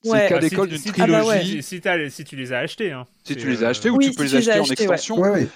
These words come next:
Speaker 1: Mais du coup, t'as, t'as une collection, t'as une vraie trilogie dans un seul client, entre guillemets, un
Speaker 2: Ah,
Speaker 1: seul
Speaker 2: ça fait un beau
Speaker 1: logiciel.
Speaker 2: paquet à la fin, hein, c'est
Speaker 1: Et
Speaker 2: génial,
Speaker 1: ça
Speaker 2: ouais.
Speaker 1: tient un catalogue de missions, enfin, et, et je crois que c'est un cas d'école d'une trilogie de jeux comme ça qui s'intègre dans un même titre, euh, avec tous les contenus, euh,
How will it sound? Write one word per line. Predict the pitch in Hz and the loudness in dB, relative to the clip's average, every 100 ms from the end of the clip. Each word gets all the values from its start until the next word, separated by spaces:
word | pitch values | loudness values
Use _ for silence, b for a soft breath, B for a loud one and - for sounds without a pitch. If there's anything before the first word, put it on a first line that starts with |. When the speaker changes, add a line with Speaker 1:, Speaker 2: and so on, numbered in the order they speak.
| - | -4
Speaker 1:
Mais | 139 156 | -4 -2
du | 143 170 | -6 -6
coup, | 247 | -4
t'as, | - 147 | 0 0
t'as | 135 156 | 0 -2
une | |
collection, | - 190 196 - - 214 | 0 0 0 0 -4 -6
t'as | 208 | -2
une | 143 | -4
vraie | 135 156 - | -2 -4 -4
trilogie | - 180 175 170 165 226 208 | -4 -2 0 0 -2 -4 -4
dans | 131 131 156 | -4 -4 -2
un | 170 | -4
seul | 151 - 190 - | -4 -2 -2 -2
client, | - 165 180 | -6 -2 -4
entre | 151 127 | -4 -10
guillemets, | 113 117 110 | -8 -4 -2
un | 104 101 101 | -2 -2 0
Speaker 2:
Ah, | 233 | 0
Speaker 1:
seul | 247 | 2
Speaker 2:
ça | - | 2
fait | |
un | 214 | 0
beau | 202 | 2
Speaker 1:
logiciel. | 262 - 233 | 2 2 4
Speaker 2:
paquet | 240 | 2
à | 208 | 2
la | 175 | 0
fin, | 170 160 | -2 -6
hein, | 156 | -10
c'est | 165 170 | -8 -8
Speaker 1:
Et | |
Speaker 2:
génial, | 185 151 | -6 -2
Speaker 1:
ça | 165 | -2
Speaker 2:
ouais. | |
Speaker 1:
tient | 139 214 | -2 -2
un | |
catalogue | 170 180 185 175 220 | -2 -2 2 2 2
de | 147 | 0
missions, | 147 151 156 - 226 240 | -4 -6 -8 -6 -6 -6
enfin, | 170 160 | -6 -4
et, | 139 160 147 | -2 -2 -4
et | |
je | 139 | -6
crois | 156 151 | -4 -2
que | |
c'est | 180 | -2
un | |
cas | 151 175 | -2 -2
d'école | 180 220 240 | -2 -2 -2
d'une | 160 151 | -4 -14
trilogie | - 190 175 160 175 | -8 -2 0 -2 -6
de | |
jeux | 156 247 | -8 -6
comme | 208 | -2
ça | 196 | -2
qui | - | -2
s'intègre | - 165 - 220 160 | -2 -2 -2 -2 -2
dans | 131 131 | -4 -4
un | 135 | -4
même | 139 156 214 | -4 -2 -4
titre, | - 233 233 - - - | -4 -8 -8 -12 -12 -4
euh, | 117 117 113 | -2 0 0
avec | 107 147 - | 0 -2 -4
tous | 202 | -2
les | 208 | -2
contenus, | - 160 185 196 226 175 | -2 -8 -12 -10 -6 -2
euh, | 135 123 120 | 0 0 0